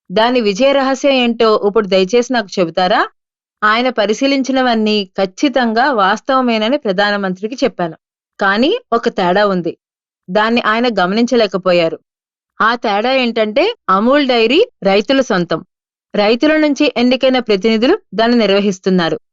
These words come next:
ఈ ఎన్నికైన ప్రతినిధులు ఈ డైరీ నడపడానికి వృత్తి నైపుణ్యం ఉన్న మేనేజర్గా నన్ను పెట్టుకున్నారు.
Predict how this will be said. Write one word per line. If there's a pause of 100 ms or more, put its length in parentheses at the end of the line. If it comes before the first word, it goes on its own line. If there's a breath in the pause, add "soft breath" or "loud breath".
(360)
ఈ
ఎన్నికైన
ప్రతినిధులు (180)
ఈ
డైరీ
నడపడానికి
వృత్తి
నైపుణ్యం
ఉన్న
మేనేజర్గా
నన్ను
పెట్టుకున్నారు.